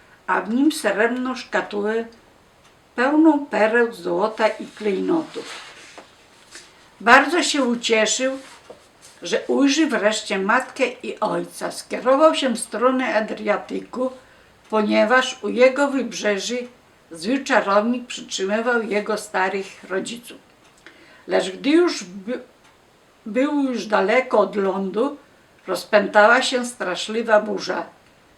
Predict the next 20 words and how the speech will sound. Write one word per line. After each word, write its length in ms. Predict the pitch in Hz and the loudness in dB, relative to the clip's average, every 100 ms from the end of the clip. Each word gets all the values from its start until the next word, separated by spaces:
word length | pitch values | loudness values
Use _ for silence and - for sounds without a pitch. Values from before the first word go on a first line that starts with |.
| _ _ - | _ _ -16
Wiatr 460 | 170 202 240 254 | -4 2 2 0
rzuca 520 | 220 175 226 240 254 - | -6 -6 -6 -2 0 0
okrętem 680 | 214 - 202 220 233 240 | 0 -2 -2 0 0 -2
na 140 | 233 190 | -2 -4
wszystkie 540 | - 226 - - 202 | -8 -10 -10 -10 -8
strony, 640 | - - 202 196 214 240 240 - _ _ | -8 -10 -6 -4 -2 -4 -8 -14 _ _
a 100 | 180 | -2
ogromne 720 | 185 190 208 277 339 320 294 | -2 0 2 4 4 2 2
fale 360 | 214 214 226 240 | 6 6 6 0
wdzierały 540 | 190 190 190 190 208 | -2 -4 0 0 -2
się 180 | - 196 | -4 -6
na 140 | 190 | -6
pokład. 600 | - 196 - - 180 - - _ _ _ _ _ _ | -6 -8 -8 -10 -14 -16 -20 _ _ _ _ _ _
W 140 | - | -12
końcu 480 | - 254 277 277 - 269 | 4 6 6 4 0 -2
okręt 640 | - 247 247 - 254 254 - | 2 4 2 0 -4 -4 0
zatonął 640 | 214 214 214 226 254 247 | 0 2 0 0 0 0
razem 420 | 220 196 196 226 | 0 -2 -2 -6
z 100 | 214 | -8
kosztowną 680 | - 214 - 208 208 214 220 | -8 -8 -8 -8 -4 -4 -4